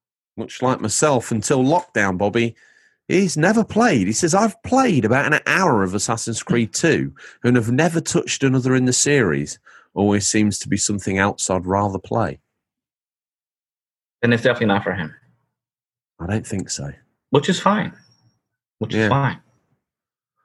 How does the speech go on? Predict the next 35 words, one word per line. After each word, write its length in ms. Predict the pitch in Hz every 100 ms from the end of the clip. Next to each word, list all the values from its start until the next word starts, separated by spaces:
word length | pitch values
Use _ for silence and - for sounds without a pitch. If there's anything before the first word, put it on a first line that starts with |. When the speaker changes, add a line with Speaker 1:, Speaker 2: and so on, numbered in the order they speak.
| _
Speaker 2:
We 100 | 117
Speaker 1:
Mister 160 | 123 120
Speaker 2:
got 140 | 117
Speaker 1:
C's 300 | 151 135 -
from 160 | 131 113
Birmingham, 520 | 135 131 113 98 95
but 120 | 98
I 40 | 107
don't 220 | 123 92
think 120 | 117
I 60 | 110
can 160 | - 110
do 140 | 110
a 60 | 98
Birmingham 420 | 113 104 98 98
accent 360 | 98 - -
very 260 | 87 85 82
well. 240 | 80 78
I 40 | 78
think 200 | 143 131
if 100 | 123
I 60 |
tried 420 | 120 - 127 113 92
it, 80 |
I'd 140 | 78 78
probably 300 | 101 87 92
insult 440 | 82 - 90 -
him. 140 | 80 71
Speaker 2:
Isn't 220 | 135 175
that 200 | 170 135
where 180 | 139 131
Peaky 240 | - 131
Blinders 320 | 113 113 117 143
are? 240 | 165 - _ _ _ _ -
Speaker 1:
Yeah. 320 | 123 107 69